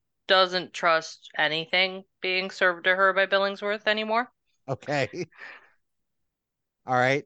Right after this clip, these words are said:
Speaker 2: Uh, go ahead and make a sleight of hand check to see if you can convincingly look like you were eating soup without actually eating it.
Speaker 1: Uh, no.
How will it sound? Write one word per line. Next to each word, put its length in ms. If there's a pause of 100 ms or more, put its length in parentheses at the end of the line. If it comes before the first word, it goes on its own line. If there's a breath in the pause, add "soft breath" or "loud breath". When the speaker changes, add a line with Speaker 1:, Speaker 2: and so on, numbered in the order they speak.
(100)
Speaker 2:
Uh, 800 (760)
go 160
ahead 380
and 180
make 200
a 100
sleight 520
of 100
hand 460
check 440 (540)
to 100
see 280
if 120
you 140
can 200
convincingly 920
look 360
like 260
you 140
were 200
eating 320
soup 360
without 360
actually 440
eating 360
it. 160 (2500)
Speaker 1:
Uh, 380
no. 540